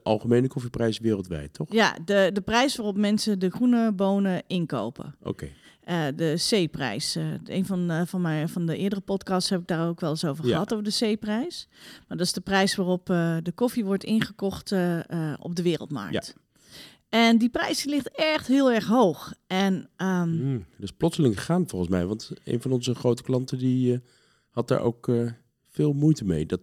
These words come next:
Speaker 1: dat ineens de prijzen in de, de pan uitschoten.
Speaker 2: Ja, ik denk dat heel veel branders daar heel veel moeite mee hebben. Want
Speaker 1: Ja.
Speaker 2: dat, dan moeten ze natuurlijk ook veel meer voor hun koffie betalen. En aan de ene kant dacht ik, "Goh, dat is goed." En toen dacht ik, "Nee, dat is helemaal niet goed." Want de reden dat dat gebeurt,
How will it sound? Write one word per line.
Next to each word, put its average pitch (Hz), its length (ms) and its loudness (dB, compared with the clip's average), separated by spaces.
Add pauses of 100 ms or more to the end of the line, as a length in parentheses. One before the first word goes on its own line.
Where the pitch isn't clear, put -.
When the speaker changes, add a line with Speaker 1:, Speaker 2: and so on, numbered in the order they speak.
Speaker 1:
dat - 180 -4
ineens 107 280 4
de - 60 -16
prijzen 104 420 0
in - 160 -8 (480)
de, 107 320 0
de 113 100 -4
pan 135 200 -2
uitschoten. 92 520 -2
Speaker 2:
Ja, 226 140 4
ik 226 140 0
denk 302 160 2
dat 254 100 4
heel 277 200 4
veel 262 200 2
branders 190 340 0
daar 165 220 0
heel 160 180 -2
veel 160 100 -4
moeite 151 280 -2
mee 147 140 0
hebben. 143 240 -2
Want 226 120 0
Speaker 1:
Ja. - 100 4
Speaker 2:
dat, 180 160 -2 (140)
dan 180 320 -2
moeten 196 300 0
ze 175 60 0
natuurlijk 185 280 0
ook 185 140 0
veel 196 200 0
meer 180 140 2
voor 170 120 -6
hun 160 100 0
koffie 233 280 -4
betalen. 156 600 -4 (520)
En 240 140 6
aan 254 100 8
de 226 80 6
ene 320 220 4
kant 233 160 4
dacht 208 160 2
ik, - 60 -14
"Goh, - 160 -4
dat 254 120 4
is - 80 0
goed." - 380 2
En 233 120 4
toen 247 120 0
dacht 240 180 -2
ik, - 80 -14
"Nee, 254 80 6
dat 233 100 6
is - 60 0
helemaal 226 240 2
niet 277 120 -2
goed." - 380 -6 (640)
Want 240 380 6
de 202 120 -2
reden 254 360 2
dat 226 160 2
dat 190 160 0
gebeurt, 196 680 2